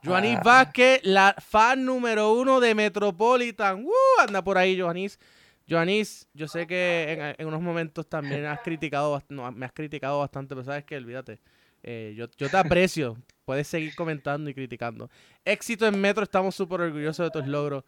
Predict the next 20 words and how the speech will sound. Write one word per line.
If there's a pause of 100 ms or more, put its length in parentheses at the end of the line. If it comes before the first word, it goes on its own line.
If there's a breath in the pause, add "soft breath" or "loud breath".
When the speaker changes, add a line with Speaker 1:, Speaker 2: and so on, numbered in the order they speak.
(540 soft breath)
Speaker 1:
Eh,
Carlos
Arzola
dice,
"Quique,
un
abrazo
y
a
seguir
dándole
duro,
que
el
mundo
al
vernos
pasar
se
asombre".